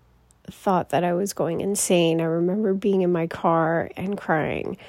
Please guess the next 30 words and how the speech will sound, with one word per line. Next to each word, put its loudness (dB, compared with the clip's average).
and 2
not 2
wanting 2
to -2
go 0
into 0
work -2
and -2
not 6
wanting 2
to 2
see 4
my 2
managers 0
and 0
not -4
wanting -2
to 0
see -2
people 0
and 2
not 0
wanting 2
to 0
be 2
in 6
the 0
same 4
place 2
as 0